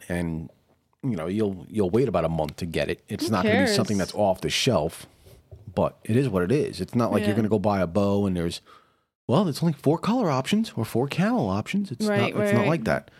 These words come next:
Speaker 1: You know, there's twenty.
Speaker 2: Ooh, imagine
Speaker 1: Mm.
Speaker 2: if my cams were fucking lime green like the rest of my stuff.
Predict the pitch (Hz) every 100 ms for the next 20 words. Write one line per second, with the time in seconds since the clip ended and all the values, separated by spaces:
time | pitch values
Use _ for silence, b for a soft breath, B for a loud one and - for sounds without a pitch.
0 | b b b b b _ - 82 98 104
1 | 95 - 127 123 - - _ - 262 254
2 | 220 196 - 208 220 214 330 247 220 214
3 | - 226 240 233 190 220 214 196 196 202
4 | 208 190 196 208 202 190 185 185 190 -
5 | 208 202 - 214 220